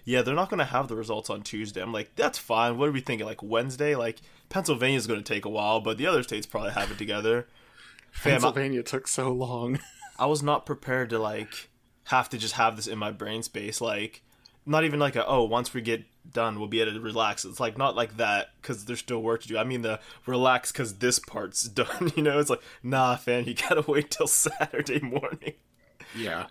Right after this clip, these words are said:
Speaker 1: It's like, my brain is just fried from, like, "Man, this looks, this looks like it could go well, but it might not,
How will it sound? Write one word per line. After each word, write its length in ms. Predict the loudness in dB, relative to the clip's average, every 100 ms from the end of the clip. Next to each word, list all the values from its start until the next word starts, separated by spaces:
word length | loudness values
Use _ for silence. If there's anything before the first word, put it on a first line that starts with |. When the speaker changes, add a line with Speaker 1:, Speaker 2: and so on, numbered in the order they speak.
| -12 -8
Speaker 1:
It's 220 | -6 -2
like, 200 | 0 2
my 140 | 0
brain 300 | 2 0 0
is 100 | -2
just 200 | -4 -8
fried 360 | -2 2 2 2
from, 340 | -2 -6 -8 -10
like, 380 | -8 -8 -10 -20 _ _ _ -20 _
"Man, 240 | 0 2 2
this 120 | 0
looks, 220 | 0 -2
this 260 | -2 -2 -2
looks 120 | -2
like 100 | -2
it 140 | -2
could 200 | -2 -2
go 160 | 0 0
well, 380 | 0 -4 -6 -6
but 120 | -2 -2
it 120 | 0
might 260 | 0 0
not, 320 | -2 -2 -4